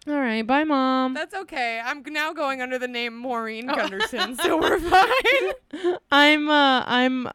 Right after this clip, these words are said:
Speaker 1: what's his name?
Speaker 2: Mar-, Marty Dumbass Ballard?
Speaker 1: Yeah.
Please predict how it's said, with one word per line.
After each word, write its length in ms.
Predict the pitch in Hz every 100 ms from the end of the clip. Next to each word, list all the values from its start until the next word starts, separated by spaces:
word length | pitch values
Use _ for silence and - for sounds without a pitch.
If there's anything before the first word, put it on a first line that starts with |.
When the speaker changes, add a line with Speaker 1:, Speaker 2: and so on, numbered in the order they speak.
| - -
Speaker 1:
what's 260 | - 233 -
his 120 | 196
name? 560 | 190 185 180 175 180 - _ _ _ _ _ _ _ _ _ _ _ _ _ _ _ _ _ - 233
Speaker 2:
Mar-, 320 | 247 262 262 _
Marty 420 | 247 262 285 269
Dumbass 560 | 226 262 269 262 269 -
Ballard? 380 | 233 240 269
Speaker 1:
Yeah. 440 | 262 247 240 240